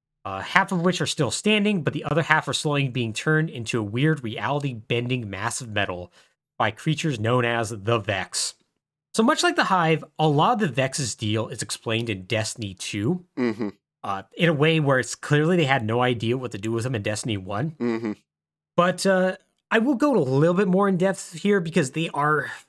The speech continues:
Speaker 1: sort of the big bads of Destiny one, question mark.
Speaker 2: Um, to the extent that there is one, yes.
Speaker 1: Yeah, to the extent of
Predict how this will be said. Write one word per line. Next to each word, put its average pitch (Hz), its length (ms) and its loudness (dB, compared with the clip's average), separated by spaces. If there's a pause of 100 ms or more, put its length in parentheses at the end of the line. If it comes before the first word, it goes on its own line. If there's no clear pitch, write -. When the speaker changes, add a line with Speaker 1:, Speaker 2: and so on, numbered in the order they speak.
(440)
Speaker 1:
sort 123 400 -2
of 120 120 -2
the 127 80 -6
big 120 240 -2
bads 120 300 -4
of 120 80 -16
Destiny 123 360 -8
one, 117 480 -10 (560)
question 127 340 0
mark. 117 420 2 (100)
Speaker 2:
Um, 143 320 4 (680)
to - 160 4
the 165 160 8
extent 143 560 2
that 131 180 2
there 120 160 6
is 107 340 -2
one, 87 500 -4
yes. 82 580 -4 (240)
Speaker 1:
Yeah, 147 340 2
to 185 120 0
the 214 140 4
extent 208 360 0
of 151 320 0